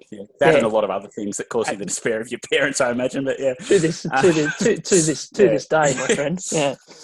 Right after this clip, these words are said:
Speaker 1: It's, um,
Speaker 2: Um,
Speaker 1: yeah, you're right. The, the only thing I'll add to that did disappoint me was we were slightly after Fatty's demented rhyming slang phase.
Speaker 2: That's
Speaker 1: We
Speaker 2: true.
Speaker 1: didn't get quite enough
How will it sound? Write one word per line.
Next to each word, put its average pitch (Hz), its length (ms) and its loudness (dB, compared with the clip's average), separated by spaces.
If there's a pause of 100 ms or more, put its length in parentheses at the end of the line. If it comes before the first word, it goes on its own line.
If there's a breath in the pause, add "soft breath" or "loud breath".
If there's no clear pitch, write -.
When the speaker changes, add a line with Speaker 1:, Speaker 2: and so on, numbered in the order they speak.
(120 loud breath)
Speaker 1:
It's, - 220 -16
um, 160 120 4
Speaker 2:
Um, - 320 -2
Speaker 1:
yeah, 180 120 -2
you're 170 200 -6
right. 180 320 0
The, 180 80 0
the 180 160 -2
only 233 200 0
thing 226 140 -6
I'll 160 140 0
add 127 160 0
to - 80 -14
that - 220 -8
did 127 180 -4
disappoint 120 560 -6
me 104 140 -8
was 117 180 -12
we 120 80 -8
were 120 120 -6
slightly 135 500 -4
after 113 340 -8
Fatty's 113 360 -8
demented 110 460 -8
rhyming 107 360 -6
slang 123 420 -4
phase. 349 380 -6
Speaker 2:
That's 147 160 -2
Speaker 1:
We 156 80 -4
Speaker 2:
true. 160 140 0
Speaker 1:
didn't - 120 -8
get 147 160 -4
quite 139 240 4
enough 131 200 2